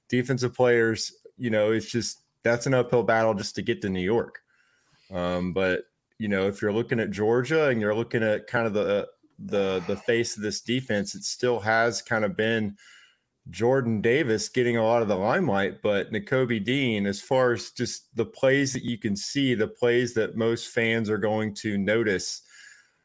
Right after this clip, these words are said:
I mean, Nakobe Dean obviously made a big impact in, in, in that last game over Florida. And i-,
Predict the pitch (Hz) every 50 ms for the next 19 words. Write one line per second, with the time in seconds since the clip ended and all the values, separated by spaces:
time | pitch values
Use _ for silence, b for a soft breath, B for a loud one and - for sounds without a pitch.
0 | B B _ 104 104 104 104 104 101 101 104 107 - 139 135 139 127 113 98 120
1 | 127 127 117 117 113 117 104 120 113 - - - 110 104 110 110 104 104 87 87
2 | 117 117 98 113 117 120 120 117 107 104 101 92 - - 98 95 92 95 - -
3 | 98 98 98 - - 98 98 101 104 107 85 95 101 101 101 98 - - 110 107
4 | 107 104 101 101 98 92 - - - 104 110 113 113 110 98 92 90 90 92